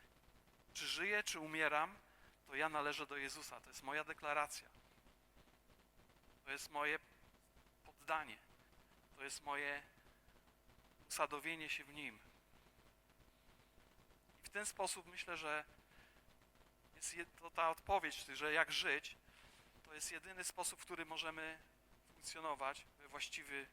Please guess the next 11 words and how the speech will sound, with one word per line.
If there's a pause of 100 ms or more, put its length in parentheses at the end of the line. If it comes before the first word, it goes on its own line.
(160)
duchowy, (220)
Boży (360)
sposób. (640)
Sposób,
sposób, (100)
przepraszam. (480)
Ale
rozumiecie, (380)
jest
jedyna
możliwość,